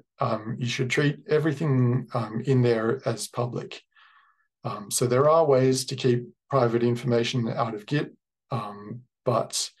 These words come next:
particularly for a, a blog site, um, where it's basically a static web page, you know, e-, everything on your web page is gonna be publicly accessible,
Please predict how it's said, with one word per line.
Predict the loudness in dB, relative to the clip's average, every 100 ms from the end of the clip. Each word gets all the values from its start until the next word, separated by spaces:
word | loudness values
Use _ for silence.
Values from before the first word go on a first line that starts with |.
| _ -20 _ _ _ -6
particularly | -4 -2 0 0
for | 0 4 6 6 6 4 2 -4 -2
a, |
a | -2 0 0
blog | 4 4 2
site, | 2 4 4 0 -8 -6
um, | -4 -4 -6 -12 -12
where | -2 0 2
it's | 0
basically | -2 -2 0 0 2
a |
static | 0 0 0 2
web | 2 2
page, | 4 4 4 0 -4 _ -20 _ _ _ -4
you |
know, | -2 -2
e-, | -2 -4 -10 -20 _ _ _ _ -10 -10 0
everything | 4 4 4 2
on | 2
your | 4 4
web | 4 4
page | 2 2 2
is | 2
gonna | 2 2
be | 2
publicly | 0 0 2 2 -2 -14 _ 0 2
accessible, | 2 0 0 2 4 6 6 4